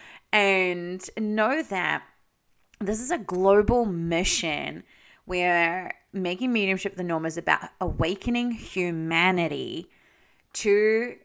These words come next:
come home to the source within themselves, and to be living, embodied in alignment to truth, to the truth of who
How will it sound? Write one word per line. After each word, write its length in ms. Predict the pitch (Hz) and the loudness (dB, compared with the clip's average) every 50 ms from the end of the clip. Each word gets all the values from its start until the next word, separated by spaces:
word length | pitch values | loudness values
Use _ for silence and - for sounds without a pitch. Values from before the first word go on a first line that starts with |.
| _ _ _ _ _ _ _ - - _ _ _ _ _ _ _ _ _ _ _ _ | _ _ _ _ _ _ _ -20 -20 _ _ _ _ _ _ _ _ _ _ _ _
come 300 | - - - 262 285 277 | -6 -2 -2 -2 -2 -2
home 400 | 208 202 175 165 160 160 156 165 175 _ _ | -4 -4 -4 -4 -6 -8 -12 -16 -20 _ _
to 120 | - 196 180 | -10 -10 -8
the 100 | 170 165 | -8 -8
source 440 | - - - 165 156 160 - - - - _ _ | -8 -6 -6 -6 -6 -6 -8 -12 -18 -20 _ _
within 280 | 175 165 156 165 165 160 | -8 -6 -6 -6 -6 -6
themselves, 840 | 156 156 156 - - - - - - - - - - - - - - _ _ _ _ _ _ _ - _ _ 180 | -8 -8 -8 -6 -4 -4 -4 -6 -10 -12 -14 -12 -12 -12 -12 -14 -18 _ _ _ _ _ _ _ -20 _ _ 0
and 560 | 175 170 165 165 160 160 165 160 160 170 - - _ | 0 2 0 0 -2 -4 -6 -6 -8 -12 -14 -16 _
to 120 | - - 170 | -12 -12 -8
be 520 | 147 175 180 208 220 208 160 151 - - - | -6 -4 -4 -4 -4 -4 -4 -6 -8 -10 -10
living, 680 | 180 165 170 208 214 214 175 147 139 - - 165 170 - _ _ - | -6 -4 -2 -2 -2 -2 -4 -4 -6 -8 -12 -14 -16 -18 _ _ -12
embodied 720 | 170 180 170 - 160 175 214 202 165 147 143 143 - - - | -10 -10 -4 -2 0 2 2 2 0 -2 -6 -8 -12 -14 -14
in 140 | - 170 165 | -14 -12 -10
alignment 720 | 160 151 147 156 156 175 190 196 190 160 147 151 156 - - _ _ _ | -12 -10 -4 -2 0 0 0 0 0 0 -2 -4 -8 -14 -20 _ _ _
to 420 | - - - 170 160 160 156 156 156 | -16 -10 -8 -6 -6 -6 -6 -8 -10
truth, 760 | - - - - 151 160 170 - - - - - - _ _ _ _ _ _ _ _ _ _ _ _ _ _ _ - | -12 -14 -14 -12 -10 -10 -10 -10 -12 -16 -20 -20 -20 _ _ _ _ _ _ _ _ _ _ _ _ _ _ _ -18
to 100 | - 165 | -14 -12
the 100 | 170 170 | -12 -10
truth 380 | - - - 196 208 220 220 | -8 -6 -4 -4 -4 -4 -4
of 100 | 226 208 | -6 -6
who 520 | - - - 208 226 233 196 170 160 170 | -6 -2 0 0 2 2 2 2 0 -4